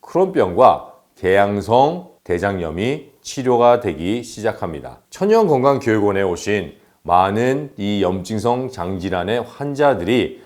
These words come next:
아주 좋아질 수 있었던 방법이 바로 이 방법입니다. 감사합니다.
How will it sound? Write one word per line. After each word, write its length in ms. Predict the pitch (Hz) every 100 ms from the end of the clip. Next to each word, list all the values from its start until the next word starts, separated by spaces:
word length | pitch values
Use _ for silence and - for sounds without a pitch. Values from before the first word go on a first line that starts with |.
| _
아주 300 | 82 113 135
좋아질 400 | 135 107 107 107
수 140 | 107 101
있었던 400 | 85 90 101 90
방법이 600 | 85 82 76 113 135 - _ -
바로 260 | 78 85 92
이 200 | 92 95
방법입니다. 680 | 76 71 80 69 64 - _
감사합니다. 680 | 117 135 135 98 90 -